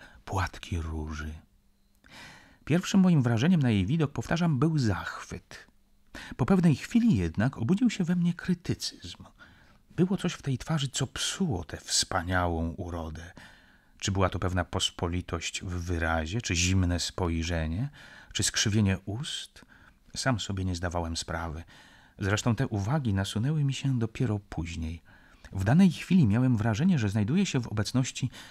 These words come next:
bardzo pięknej kobiety, która mnie pyta o powód odwiedzin.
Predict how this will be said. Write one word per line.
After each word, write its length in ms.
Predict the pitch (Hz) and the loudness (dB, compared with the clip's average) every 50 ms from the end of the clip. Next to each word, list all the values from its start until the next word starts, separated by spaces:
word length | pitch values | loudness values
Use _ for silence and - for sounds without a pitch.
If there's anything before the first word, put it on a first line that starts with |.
| - - | -12 -6
bardzo 480 | - 101 95 107 139 170 180 170 - 180 | -2 2 4 4 4 4 2 0 -2 -4
pięknej 600 | - - - 110 104 101 95 - - 92 92 90 | -2 -2 -2 -2 0 -2 -4 -4 -2 -2 -2 -2
kobiety, 520 | - - 92 82 87 90 90 - - 214 | -2 -4 -4 -2 -2 -4 -6 -6 -6 -6
która 280 | - - - - 113 92 | -8 -6 -2 -2 -2 0
mnie 200 | 90 90 87 85 | 0 0 0 0
pyta 560 | - - - - 208 - - - 233 233 247 - - - - - - - - - - - | -2 -2 0 0 0 0 0 -2 0 0 -2 -4 -10 -20 -20 -20 -20 -20 -20 -12 -8 -6
o 80 | - | -6
powód 460 | - - - 120 117 110 113 113 - - | -6 0 2 2 4 4 2 0 -2 -4
odwiedzin. 680 | - 95 90 87 82 87 80 82 80 82 85 82 85 | -8 -8 -8 -8 -8 -8 -8 -8 -8 -8 -8 -10 -10